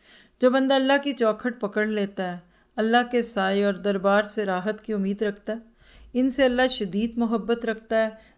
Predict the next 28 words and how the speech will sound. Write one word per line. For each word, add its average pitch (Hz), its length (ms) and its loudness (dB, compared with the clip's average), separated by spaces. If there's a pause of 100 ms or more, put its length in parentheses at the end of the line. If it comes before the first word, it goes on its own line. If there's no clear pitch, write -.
(140)
जिसकी 269 520 -4
सबसे 285 540 -2
मुस्तहकम 220 760 -4
दलील 196 440 -2
ये 185 160 -4
है 175 260 -8 (380)
कि 226 100 0
इंसान 214 460 0
को 220 160 -4
फराखी 185 580 -6 (380)
और 233 240 0
छुटकारा 196 640 -2
उसी 196 260 -6
वक्त 202 320 -6
मिलता 180 340 -6
है 180 320 -10 (180)
जब 254 220 4
इसके 277 320 -2
लिए 269 220 -2
सारे 208 420 0
रास्ते 226 440 0
बंद, 220 400 -4 (280)
सारी 220 480 4
उम्मीदें 247 400 0
ख़त्म, 226 380 -4 (360)
सारी 226 520 4
तदबीरें 247 540 0
आजिज़ 226 520 0